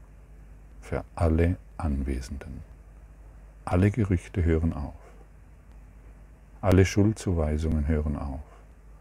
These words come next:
Jede Verletzung, die zugefügt wurde, hören auf. Alle Schuld hört auf. Alle Fehler werden somit beendet.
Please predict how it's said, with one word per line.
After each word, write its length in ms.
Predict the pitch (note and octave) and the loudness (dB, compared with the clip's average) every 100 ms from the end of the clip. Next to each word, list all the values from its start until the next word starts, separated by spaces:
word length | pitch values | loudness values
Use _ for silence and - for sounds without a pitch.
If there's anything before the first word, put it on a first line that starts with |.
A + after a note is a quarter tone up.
| - - - | -20 -10 4
Jede 260 | F2+ F2+ | 6 6
Verletzung, 640 | E2+ E2 F#2 - - F2 D#2+ | 4 2 0 -2 -2 0 0
die 100 | D#2+ | -2
zugefügt 680 | - A2 G2+ - E2 D#2 F2 | -2 -2 -2 0 -2 -2 0
wurde, 380 | E2 D#2 D#2+ - - - - - - | 2 4 2 0 -10 -20 -20 -20 -2
hören 360 | F2 D2+ D2+ | 2 2 0
auf. 240 | C#2+ C#2 C#2 - - - - - - - - - - - - | -4 -8 -10 -16 -20 -20 -20 -20 -20 -20 -20 -20 -20 -10 -2
Alle 200 | D#2+ E2 | 2 2
Schuld 380 | - - B1 - - - - - - - - | 0 -4 -4 -8 -16 -20 -20 -20 -20 -20 -6
hört 300 | - C#2 - | -2 -2 -2
auf. 380 | D2 - - - | -10 -12 -14 -2
Alle 220 | F2 D#2+ | 2 4
Fehler 540 | - - F2 C#2 - - - - - - - - - - - - | 2 -2 -2 -2 -6 -10 -18 -20 -20 -20 -20 -20 -20 -20 -20 -2
werden 260 | E2+ D2+ D2+ | 2 4 2
somit 560 | - D2 D2+ D2+ - - | 0 0 0 -4 -8 -10
beendet. 580 | - D2 C2 - - | -6 -6 -6 -10 -12